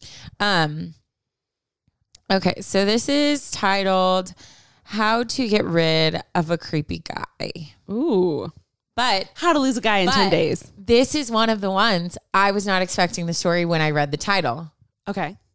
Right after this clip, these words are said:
Speaker 1: 'Cause, like, what would you think it's about?
Speaker 2: Uh, uh, step-by-step guide for how to get rid of a creepy guy. <laughs>
Speaker 1: Yeah, but, like, a guy you're, like,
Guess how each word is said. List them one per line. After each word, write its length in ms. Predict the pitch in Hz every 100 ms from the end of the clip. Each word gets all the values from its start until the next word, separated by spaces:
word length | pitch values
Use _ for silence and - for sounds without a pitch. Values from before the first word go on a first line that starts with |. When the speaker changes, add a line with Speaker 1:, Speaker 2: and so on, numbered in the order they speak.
| -
Speaker 1:
'Cause, 120 | 226
like, 140 | 226 208
what 200 | 214 214
would 120 | 202
you 120 | 208
think 160 | 196 180
it's 100 | 156
about? 280 | 151 - - _ _ _ _ _ _ _ _ _ _ _ _ _
Speaker 2:
Uh, 420 | 196 175 165 156 - -
uh, 340 | 175 143 64 - -
step-by-step 960 | - - 226 180 180 - - 190 - 175
guide 480 | 190 180 160 147 180
for 340 | - 170 160
how 240 | 151 165 175
to 200 | 170 160
get 180 | 175
rid 160 | - 165
of 80 | 160
a 60 |
creepy 340 | 160 - 160 196
guy. 260 | 156 190 262 311 -
<laughs> 240 | - -
Speaker 1:
Yeah, 220 | 262 180
but, 180 | 202 214
like, 200 | 202 185
a 80 | 202
guy 220 | 180 170
you're, 220 | 165 165
like, 380 | 160 151 -